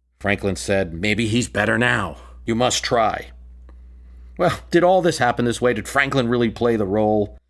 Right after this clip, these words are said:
We're not sure. All the accounts differ. We do know this. It appears a post rider was summoned for Caesar Rodney, the third delegate. Perhaps this post rider was a sympathizer and made it extra fast.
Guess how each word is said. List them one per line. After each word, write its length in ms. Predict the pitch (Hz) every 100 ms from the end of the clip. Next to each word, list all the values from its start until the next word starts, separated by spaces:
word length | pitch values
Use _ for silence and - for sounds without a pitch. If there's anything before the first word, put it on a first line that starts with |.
| _ _ _ _ -
We're 100 | 208
not 220 | 110 -
sure. 560 | - 101 95 95 98 - - -
All 140 | - 143
the 120 | 117
accounts 400 | 98 101 92 -
differ. 420 | 110 101 104 101 -
We 100 | 131
do 200 | 120 147
know 200 | 135 120
this. 340 | 95 80 76 - - -
It 100 | 101
appears 320 | 104 123 131
a 60 | 120
post 280 | 131 131 127
rider 260 | 120 117
was 340 | 98 113 139 135
summoned 500 | - 151 123 95 - -
for 180 | 113 107
Caesar 360 | - 120 117
Rodney, 320 | 117 101 95 101
the 120 | 98
third 260 | 113 104
delegate. 500 | 92 92 87 80 80 - - - -
Perhaps 680 | - 101 127 98 101 - - -
this 160 | 101
post 260 | - 110 101
rider 220 | 98 95
was 140 | 92 95
a 60 |
sympathizer 760 | - 123 104 - 85 80 82 82
and 120 | 85
made 160 | 87 85
it 140 | - 98
extra 340 | 92 - 78
fast. 540 | - 85 - - -